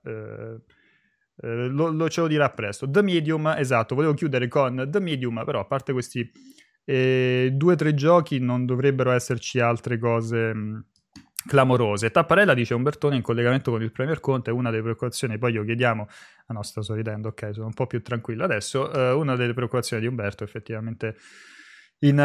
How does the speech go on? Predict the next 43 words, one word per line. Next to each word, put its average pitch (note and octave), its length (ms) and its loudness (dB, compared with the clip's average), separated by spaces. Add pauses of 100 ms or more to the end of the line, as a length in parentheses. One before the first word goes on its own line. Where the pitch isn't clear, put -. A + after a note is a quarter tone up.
(100)
in D3+ 80 2
ambito D3+ 580 6
politico". B2 680 -2
Eh, C#3 560 2
visto G#3 300 -4
che D3+ 80 2
Umberto C#3+ 300 0
non B2 140 -2
ha C#3+ 100 2
tanta A#2+ 300 -4
voglia A#2+ 260 -2
di A#2 120 -6
parlare A#2 480 -4
di, A2+ 200 -6
di A2+ 100 -10
Cyberpunk, A2+ 720 -8
mi A#2 140 -8
pare A#2+ 220 -2
di A#2 100 -8
capire, A#2+ 560 -4
vi E3 140 -8
chiedo C3 180 -4
a - 20 -4
voi F#3 160 -10
in A#2+ 80 -12
chat A2 320 -10
che D3+ 80 -8
ne D#3+ 80 -8
pensate A#2+ 340 -6
del, A2+ 320 -6
del A2+ 140 -6
messaggio B2+ 420 -4
che A#2+ 60 -4
avete A2+ 180 -4
visto A2+ 240 -10
ieri, G#2+ 260 -10
perché A2 220 -16
poi C3 140 -12
appena A#2 240 -10
arrivata A#2+ 300 -6
la A#2+ 60 -6
notifica A2 440 -10
subito A#2 560 -8